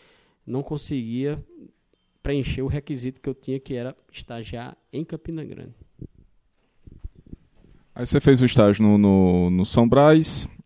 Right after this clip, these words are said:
Speaker 2: Ah, isso, acho que na, na tua época você tinha que fazer, tinha estágio e tinha um trabalho de conclusão de curso, né? Que é o T C C, pra, pra, tinha, ob-, obrigatoriamente os dois, né? Ah, terminou o curso,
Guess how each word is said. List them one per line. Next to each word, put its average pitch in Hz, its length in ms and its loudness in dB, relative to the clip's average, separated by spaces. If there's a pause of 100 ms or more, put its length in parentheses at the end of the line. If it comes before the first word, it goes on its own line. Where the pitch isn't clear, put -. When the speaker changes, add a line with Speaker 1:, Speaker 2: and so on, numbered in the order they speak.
Speaker 2:
Ah, 98 360 -4
isso, 101 220 -6 (180)
acho 110 180 -4
que - 120 -20
na, 113 160 -2
na 110 160 -2
tua 113 300 -2
época 127 340 -4
você 120 260 -10
tinha 113 200 -8
que - 60 -18
fazer, 104 440 -4
tinha 107 200 -6
estágio 139 680 -4
e 139 80 -6
tinha 131 180 -10
um 131 120 -8
trabalho 123 360 -4
de - 60 -14
conclusão 120 380 -8
de 123 100 -8
curso, 98 320 -10
né? 107 140 -8 (480)
Que 95 80 -18
é - 20 -14
o 95 60 -14
T 101 160 -12
C 110 120 -12
C, 87 200 -10
pra, 92 200 -12
pra, 92 460 -6
tinha, 92 140 -12 (240)
ob-, 92 220 -8
obrigatoriamente 95 720 -6
os 95 80 -8
dois, 87 180 -12
né? 104 140 -8 (760)
Ah, 107 560 -2 (120)
terminou 135 320 0
o - 20 -10
curso, - 560 0